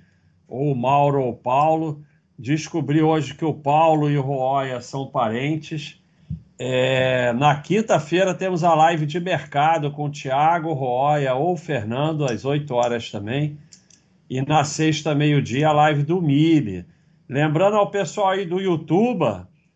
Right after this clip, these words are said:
que basta se cadastrar gratuitamente na Baixa ponto com que você pode assistir às lives.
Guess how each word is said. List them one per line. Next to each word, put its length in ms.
que 140
basta 580
se 200
cadastrar 720
gratuitamente 960
na 140
Baixa 420
ponto 340
com 460
que 100
você 340
pode 320
assistir 480
às 180
lives. 680